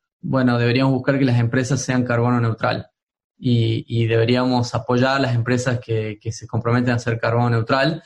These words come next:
Y carbono neutral es un, es un viaje, digamos, que implica medir tu huella de carbono, lo cual ya es un, un, es, es el primer paso. Luego reducir tus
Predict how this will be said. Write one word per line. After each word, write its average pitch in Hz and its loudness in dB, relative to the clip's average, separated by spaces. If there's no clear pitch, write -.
Y - -10
carbono 156 2
neutral 170 2
es 151 2
un, 127 4
es - -4
un 127 2
viaje, 165 2
digamos, 131 0
que 117 0
implica 131 2
medir 135 2
tu 127 0
huella 135 2
de 123 -2
carbono, 135 2
lo 120 0
cual 120 0
ya 123 2
es 120 -4
un, 117 0
un, 120 -4
es, - -8
es 120 -4
el 117 -8
primer 123 0
paso. 165 0
Luego 143 4
reducir 139 2
tus 139 4